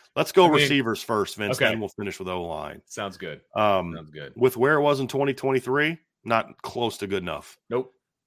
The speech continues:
Speaker 1: Worse, wasn't coached very well. Technique was terrible.
Speaker 2: Yep.
Speaker 1: You had guys that didn't fight for the football.
Speaker 2: Yep.
Speaker 1: Uh, you can blame that on the receivers coach only so much.
Speaker 2: Right.
Speaker 1: I don't care how bad your receivers coach is.
Speaker 2: Still
Speaker 1: You either
Speaker 2: mentality.
Speaker 1: have that in you or you
Speaker 2: Yeah.
Speaker 1: don't.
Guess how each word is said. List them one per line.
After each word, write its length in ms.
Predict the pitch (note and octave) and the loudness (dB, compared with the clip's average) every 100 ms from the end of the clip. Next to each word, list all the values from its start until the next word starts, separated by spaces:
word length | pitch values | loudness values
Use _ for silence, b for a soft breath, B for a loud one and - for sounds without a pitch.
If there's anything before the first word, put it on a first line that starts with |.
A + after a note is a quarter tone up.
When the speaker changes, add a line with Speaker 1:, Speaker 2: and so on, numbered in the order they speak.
| _ - | _ -8
Speaker 1:
Worse, 340 | A2 B2+ - | 2 2 2
wasn't 340 | A2+ A#2+ G#2 | 0 0 0
coached 260 | - C#3 C#3+ | 0 0 2
very 180 | C#3 C#3 | 0 2
well. 480 | C3+ C3 C3 C3 _ _ _ _ - | 2 2 0 -4 _ _ _ _ -2
Technique 420 | C3+ B2 C3 C3+ | 0 2 0 0
was 140 | B2+ | -8
terrible. 680 | - C#3 B2+ B2+ B2+ B2+ B2+ - - | 0 2 4 2 0 -2 -4 -12 -14
Speaker 2:
Yep. 220 | E2+ A#2 _ - | -12 -12 _ -8
Speaker 1:
You 140 | A#2+ | -2
had 220 | B2+ A#2 | 4 4
guys 240 | G#2+ A#2+ G#2+ | 6 4 4
that 80 | G#2+ | -2
didn't 160 | A#2+ | -2
fight 220 | - A#2+ | 2 0
for 80 | - | 0
the 60 | G#2 | -8
football. 680 | - B2+ B2+ B2 B2+ B2 _ _ _ - | -4 -2 0 0 0 -4 _ _ _ -18
Speaker 2:
Yep. 180 | F#2+ - _ _ - - | -18 -18 _ _ -20 -6
Speaker 1:
Uh, 220 | G#2+ F#2 | -2 -2
you 140 | G#2 B2+ | -4 -6
can 120 | C#3+ | -2
blame 260 | B2+ C3 B2+ | 2 2 4
that 160 | B2 | 2
on 100 | A#2+ | 2
the 80 | A#2 | -2
receivers 420 | A2 - B2+ A#2 | -6 -4 -4 -4
coach 300 | - A2+ G#2 - | -4 -4 -4 -4
only 240 | A#2 A#2 | -6 -4
so 220 | - A#2 A#2 | -4 -2 0
much. 460 | A2 - - - _ _ - | -2 -4 -10 -14 _ _ -12
Speaker 2:
Right. 260 | G#2 F2 - - | -8 -8 -10 -4
Speaker 1:
I 60 | |
don't 120 | B2+ C3 | -4 -2
care 100 | B2+ | 0
how 140 | C3 | 0
bad 260 | B2 C3 B2+ | 4 2 4
your 80 | B2+ | 0
receivers 340 | - B2+ A#2 | -2 -6 -6
coach 300 | - A#2 - | -4 -4 -2
is. 320 | A#2 G2+ F#2 - b | -2 -2 -2 -8 b
Speaker 2:
Still 200 | - C3+ | -2 2
Speaker 1:
You 60 | |
either 80 | C3+ C3 | 4 4
Speaker 2:
mentality. 340 | B2 C3 B2+ | 6 6 6
Speaker 1:
have 200 | B2 G#2+ | 4 2
that 40 | B2+ | 0
in 140 | C3 | 0
you 180 | B2+ B2+ | 0 0
or 100 | B2 | 0
you 60 | G2+ | 0
Speaker 2:
Yeah. 120 | F#2+ | -2
Speaker 1:
don't. 260 | G#2 F2 | -2 -4